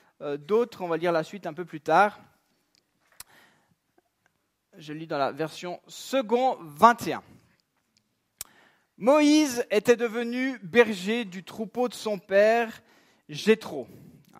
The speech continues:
C'est l'homme le plus riche de la Bible. Le prêtre de Madian. Il conduisit le troupeau derrière le désert et vint à la montagne de Dieu, à Horeb.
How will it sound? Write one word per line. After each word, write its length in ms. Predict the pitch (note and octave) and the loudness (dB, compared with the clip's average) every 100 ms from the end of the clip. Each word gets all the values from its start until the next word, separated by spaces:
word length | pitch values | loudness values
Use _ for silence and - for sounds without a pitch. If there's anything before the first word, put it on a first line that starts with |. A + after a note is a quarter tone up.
| B2 | -20
C'est 160 | - | -16
l'homme 220 | B2 C#3 C#3 | -14 -12 -12
le 40 | |
plus 220 | - D3 | -12 -16
riche 480 | C3 D3+ D3+ - - | -10 -10 -8 -12 -12
de 160 | A#2+ B2 | -8 -6
la 100 | C3+ | -6
Bible. 240 | C3 G2+ _ _ - _ _ _ _ | -8 -12 _ _ -20 _ _ _ _
Le 160 | E3 F#3 | -2 -2
prêtre 400 | - B3 - G3 | 2 2 2 -4
de 100 | G3 | 0
Madian. 380 | F3+ D#3 C3 G#2+ - - _ _ _ _ | 0 0 -10 -12 -20 -20 _ _ _ _
Il 200 | - A3 | -6 -4
conduisit 720 | G3 D4+ C#4 C4+ A#3+ C#4+ D4+ A3+ | 2 2 2 -8 -2 0 2 2
le 180 | G#3+ G#3+ | 0 0
troupeau 640 | - C4+ A#3+ C#4 C#4+ B3+ | -6 -10 -4 2 4 4
derrière 360 | A#3 A#3 B3 | 2 2 2
le 80 | G#3+ | 2
désert 580 | F#3 A3+ F#3+ G#3+ B3+ A3+ F#3+ | 6 4 4 -2 0 0 -2
et 60 | |
vint 200 | F3 A3+ | 4 4
à 120 | B3 F#3+ | 4 4
la 120 | F#3+ | 4
montagne 400 | A3+ A3+ A3+ G3+ | 2 -2 -2 -2
de 120 | F#3 | -10
Dieu, 420 | D3+ F#3 A3 A#3 _ _ _ _ _ - | -8 -2 0 -2 _ _ _ _ _ 4
à 260 | F3+ F#3+ G#3 | 4 4 0
Horeb. 480 | A3 G#3+ G3 A#2+ | 2 6 4 2